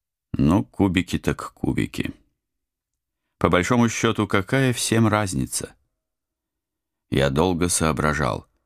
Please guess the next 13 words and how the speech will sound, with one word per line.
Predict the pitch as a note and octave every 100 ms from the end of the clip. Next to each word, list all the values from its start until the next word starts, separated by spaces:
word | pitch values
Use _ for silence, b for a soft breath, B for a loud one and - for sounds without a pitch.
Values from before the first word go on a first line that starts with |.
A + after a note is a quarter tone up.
| _ _ _ _ _ _ _ -
куда | D2 B1+ E2+
же | E2+
нам | D#2+ D#2+
направиться | D#2 D2+ C#2+ C2+ C2+ - D2
вечером. | B1+ G1+ - - - - _ _ _ _ _ _ _ _ _ _ _ _ _ _ _
Раз | B1 F#2 A#2
к | -
нам | B2+ A#2+
внедрили | B2 A2+ G#2+ A#2 A2
такую, | G#2+ G2+ A#2+ A#2
с | -
позволения | G2 G#2 G2+ G#2+ G2+
сказать, | G2 - F#2 G2+ F#2+ -